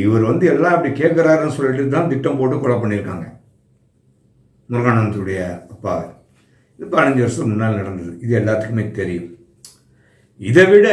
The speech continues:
மிகப்பெரிய கொடுமை என்னன்னா,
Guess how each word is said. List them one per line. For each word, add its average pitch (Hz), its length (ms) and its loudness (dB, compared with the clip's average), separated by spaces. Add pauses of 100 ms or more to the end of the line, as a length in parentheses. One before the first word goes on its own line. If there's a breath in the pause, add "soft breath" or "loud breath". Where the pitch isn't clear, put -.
(840)
மிகப்பெரிய 139 560 0
கொடுமை 175 360 2
என்னன்னா, 117 400 -2